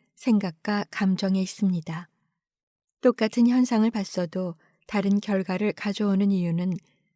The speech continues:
본 것을 해석하는 관점과 시각이 다르기 때문입니다. 내가 보는 것은 내가 믿는 것이며 내가 옳다고 믿는 신념이 보는 것입니다. 우리가 사는 세상은 나와 다르게 생각하는 사람들이 살아가는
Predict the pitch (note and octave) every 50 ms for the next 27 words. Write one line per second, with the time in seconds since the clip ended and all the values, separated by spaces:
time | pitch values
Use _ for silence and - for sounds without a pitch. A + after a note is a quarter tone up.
0 | _ _ - A3 G#3 G3 G3 - F#3+ F#3+ - - A#3 A#3+ B3 - A#3+ A3+ - -
1 | G#3+ F#3+ G#3 G#3 - - - - F#3 F3+ - - - F#3+ F3+ F3+ E3 D#3+ F#3+ F#3+
2 | E3+ - - - - - - F3 E3+ D#3+ - F3+ - - G3 F3 F#3+ F#3 - F#3+
3 | - - A3+ A3+ A#3 A3 G#3+ G3 F3+ E3 D#3+ D#3 - - D#3 F#3 - _ _ _
4 | _ _ _ _ _ _ _ _ _ _ _ _ _ _ _ _ _ _ _ -
5 | G#3+ G#3 G3 A3 G#3 - - G#3 G#3+ G#3+ G#3 G3+ G3 F#3+ - - G#3 F#3+ - -
6 | - G3+ G3 - G#3 G3 G3 G3 G3 G3+ G#3+ G3+ G3+ F3+ E3+ - - - F3+ F3
7 | F3+ E3+ E3 - _ _ _ _ _ _ _ _ _ - F#3+ F#3 - F#3 F3+ F3+
8 | F3+ - - G3+ G#3+ G#3 - - A3+ G#3+ G#3 A3+ G#3+ G#3 G3 G3 G3 G#3 G#3+ A#3
9 | - - A#3+ A3 G3+ F#3+ F3+ F3 G3 G3+ F#3 - - - G#3 F#3+ G3 F#3+ G3+ G3
10 | G3 - - G3 F3+ F3+ D#3+ - C3 - D3+ - _ _ _ _ _ _ _ _
11 | _ _ _ _ _ _ _ _ _ _ - A3 G3 G#3 - A3+ A#3 - - A#3
12 | A3+ A#3 B3+ - C4+ A#3+ - A3+ G3+ F#3+ G#3 G#3+ G3 D3+ - - _ _ _ _
13 | - G3+ G3 F#3 F#3 F#3+ - - - G#3+ G3+ G3 G3 - A3+ G#3+ - - B3 A#3+
14 | B3 A#3 - - G#3+ G3+ G#3+ A3+ A#3 - C4 A#3+ A#3 G#3+ G3+ F#3 - F#3 F#3 G3+
15 | F#3+ - - - G#3+ G#3 G3 - F#3 F3 F3 F3+ G3 G#3+